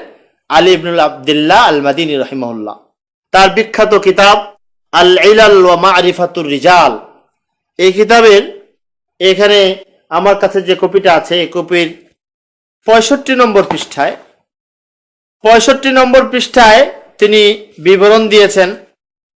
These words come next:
এরপর থেকে আলোচনা শুরু হয়েছে। তার বক্তব্যের সার কথা হলো, রাসূলুল্লাহ সাল্লাল্লাহু আলাইহি ওয়াসাল্লামের সাহাবীদের জমানায়, নবীজির পর থেকেই মাযহাব শুরু হয়েছে। সাহাবীদের মধ্যে সাহাবীদের মাযহাব ছিল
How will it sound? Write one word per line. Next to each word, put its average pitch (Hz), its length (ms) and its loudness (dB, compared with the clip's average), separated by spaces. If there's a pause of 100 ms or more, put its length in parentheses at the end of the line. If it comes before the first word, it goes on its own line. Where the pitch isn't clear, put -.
(100)
এরপর 196 320 0
থেকে 196 280 0
আলোচনা 185 420 2
শুরু 202 240 0
হয়েছে। 175 420 -2 (800)
তার 208 200 4
বক্তব্যের 220 480 0
সার 214 260 2
কথা 220 220 0
হলো, 226 580 0 (400)
রাসূলুল্লাহ 214 680 2
সাল্লাল্লাহু 214 640 4
আলাইহি 208 220 4
ওয়াসাল্লামের 208 640 2
সাহাবীদের 202 500 4
জমানায়, 208 460 2
নবীজির 208 380 -2
পর 220 180 0
থেকেই 196 560 -2 (240)
মাযহাব 175 400 0
শুরু 180 260 -2
হয়েছে। 131 320 -6 (1700)
সাহাবীদের 247 600 2
মধ্যে 247 340 2
সাহাবীদের 233 540 2
মাযহাব 233 400 2
ছিল 214 240 2